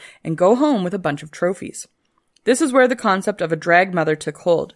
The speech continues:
Seasoned queens would take up-and-coming drag artists under their wing to show them how to work the stage as well as their look.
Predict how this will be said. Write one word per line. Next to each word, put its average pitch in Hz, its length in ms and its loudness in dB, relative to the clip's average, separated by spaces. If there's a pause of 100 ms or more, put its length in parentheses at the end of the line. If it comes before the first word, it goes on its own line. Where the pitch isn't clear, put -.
(140)
Seasoned 370 400 -2
queens 180 320 0
would 175 100 -6
take 170 260 -6
up-and-coming 247 600 0
drag 180 280 2
artists 156 440 0
under 160 260 -2
their 294 140 0
wing 262 280 -2
to 180 120 -10
show 165 160 -4
them 165 140 -6
how 170 200 0
to 226 60 -2
work 262 220 -4
the 302 60 -6
stage 170 460 -4
as 156 180 -6
well 151 160 -2
as 151 120 -4
their 151 160 -4
look. - 360 -10